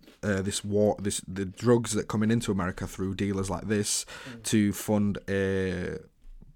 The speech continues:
Speaker 1: like, it was, like, to fund a pro-, they were doing a proxy war essentially in,
Speaker 2: Yeah, yeah, yeah.
Speaker 1: in Hondur-, uh, in Nicaragua and stuff like that. So they were funding this war to fight the rebels and all this stuff for,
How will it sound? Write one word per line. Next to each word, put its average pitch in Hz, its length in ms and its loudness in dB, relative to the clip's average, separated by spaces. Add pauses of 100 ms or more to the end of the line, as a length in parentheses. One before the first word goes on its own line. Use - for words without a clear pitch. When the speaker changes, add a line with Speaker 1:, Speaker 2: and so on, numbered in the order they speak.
(140)
Speaker 1:
like, - 220 -4 (180)
it 104 60 -4
was, 101 100 -2
like, - 260 -6
to - 120 -6
fund 104 240 -2
a - 20 -6
pro-, - 220 -8 (560)
they 117 100 2
were 107 80 2
doing 110 220 6
a 107 40 4
proxy - 360 0
war 95 120 0
essentially 98 480 -2
in, 98 180 -2
Speaker 2:
Yeah, 92 40 0
yeah, 90 60 -2 (260)
yeah. 113 60 0
Speaker 1:
in 113 80 6
Hondur-, 113 400 6
uh, 110 400 6
in 107 100 4
Nicaragua 107 460 4
and 104 100 4
stuff - 220 -2
like 82 100 2
that. 95 140 2
So - 120 -2
they 101 60 2
were 101 100 2
funding 101 300 0
this 98 160 -2
war 98 180 0
to - 100 -6
fight - 260 0
the 90 80 -2
rebels 92 480 0
and 92 100 0
all 92 160 0
this 92 120 -4
stuff - 180 -4
for, 95 200 -2